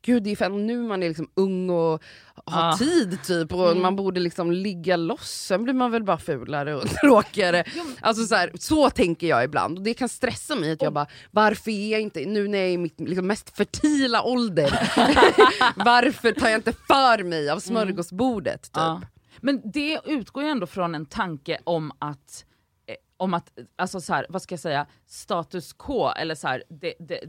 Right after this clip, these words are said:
Speaker 2: det, utgångsstadiet,
Speaker 3: Mm.
Speaker 2: det normen ska vara att så här, att du ska ta för dig.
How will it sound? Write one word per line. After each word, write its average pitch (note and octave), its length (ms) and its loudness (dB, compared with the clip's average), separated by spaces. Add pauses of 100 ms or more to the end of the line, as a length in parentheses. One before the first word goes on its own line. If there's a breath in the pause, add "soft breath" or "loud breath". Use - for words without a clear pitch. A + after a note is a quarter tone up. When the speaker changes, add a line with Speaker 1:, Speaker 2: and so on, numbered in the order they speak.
(140)
Speaker 2:
det, E3 220 -14
utgångsstadiet, F#3 1400 -8
Speaker 3:
Mm. F#3 100 -8 (240)
Speaker 2:
det F#3+ 60 -6
normen F#3+ 840 -2 (360)
ska - 300 -4
vara C3+ 720 0 (300 soft breath)
att D3 300 -8
så - 140 -8
här, A#2 180 -2 (720)
att - 180 -14
du F#3 100 -8
ska C#3+ 460 -2
ta F3+ 180 -10
för - 400 -2
dig. - 360 -12